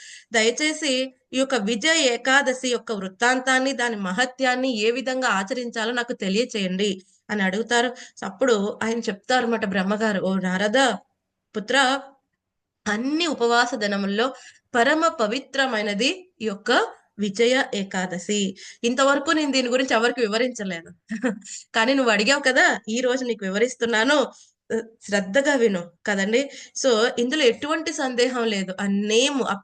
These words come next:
పేరుకు తగ్గట్టుగానే అన్ని విజయములను వ-, ఇస్తుందయ్యా ఈ యొక్క ఉపవాస దీక్ష అనేది. కాబట్టి శ్రద్ధగా విను. ఒకసారి ఈ యొక్క ఏకాదశిని ఎవరు ఆచరించారు,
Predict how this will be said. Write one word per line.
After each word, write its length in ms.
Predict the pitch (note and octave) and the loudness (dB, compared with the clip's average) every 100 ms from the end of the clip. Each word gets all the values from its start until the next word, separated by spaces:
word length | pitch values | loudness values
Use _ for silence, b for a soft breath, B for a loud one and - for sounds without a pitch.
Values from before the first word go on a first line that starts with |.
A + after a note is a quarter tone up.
| - | 2
పేరుకు 360 | B3 D4+ E4+ | 4 4 0
తగ్గట్టుగానే 1000 | E4+ D4 A3 C4 C4 A#3 A3 B3+ A#3+ A#3 A#3 B _ | -2 -6 -4 -4 -4 0 2 4 4 2 -2 B _
అన్ని 320 | G#3+ A3+ C4+ | -4 -2 0
విజయములను 760 | A#3+ G3+ F3+ G#3 B3 C#4 C#4+ D4+ | 0 -2 -2 0 2 2 2 0
వ-, 160 | A#3+ - | 0 0
ఇస్తుందయ్యా 640 | A3 A3 C#4 C4+ G#3 G3 | -4 -4 -4 0 0 2
ఈ 100 | C4+ | 2
యొక్క 260 | C4 G#3+ - | 0 -2 -4
ఉపవాస 500 | A#3+ G#3 G#3 A3 A3+ | -4 -2 0 0 0
దీక్ష 340 | G#3+ F#3+ - | -2 -4 -2
అనేది. 520 | A3+ G3+ F#3+ A3+ A3+ A3+ B B - | -2 -2 0 2 0 -2 B B -6
కాబట్టి 300 | G3 A#3 C4+ | -4 -4 -6
శ్రద్ధగా 460 | A#3 F#3+ G3+ G#3+ A3+ | -6 -4 -2 2 2
విను. 380 | G3 A#3 G#3+ G3 B - | 4 4 4 0 B -6
ఒకసారి 800 | A3 D4+ D4 C#4 D4 C4 A#3 A3 | -4 -2 0 2 4 4 2 0
ఈ 60 | A#3+ | -2
యొక్క 500 | C4+ C4+ B3+ B3+ B3 - - | -2 0 0 0 -2 -10 -8
ఏకాదశిని 680 | G#3+ B3 B3+ C#4 C#4 C#4 C4+ | -2 4 4 4 0 0 0
ఎవరు 360 | F#3+ F3+ A#3 | 0 0 0
ఆచరించారు, 800 | B3 B3 B3+ A#3+ A#3 A#3+ A#3+ C#4 | 0 -2 -4 -6 -4 -2 0 -2